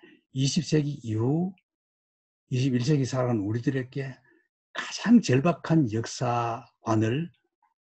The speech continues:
간추려서 설명해 준 사람이 누구냐면은 에릭 호스봄이라는 영국의 역사학자입니다.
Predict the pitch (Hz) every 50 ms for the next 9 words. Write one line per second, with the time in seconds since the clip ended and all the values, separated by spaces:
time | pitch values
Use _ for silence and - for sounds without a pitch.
0 | _ _ _ _ _ - - 254 - 117 - - - 226 208 202 180 - - 156
1 | - - 147 143 139 127 123 123 110 - 117 110 117 120 113 101 95 95 110 107
2 | 123 113 113 107 104 107 127 143 156 - - _ _ _ _ _ _ - _ _
3 | _ 127 135 156 147 - 139 131 - - 104 120 117 113 107 101 95 92 90 85
4 | 87 87 101 120 143 147 - _ _ _ _ _ 127 143 170 151 123 101 90 85
5 | 85 - - 95 80 - - 80 76 76 78 - - 110 107 -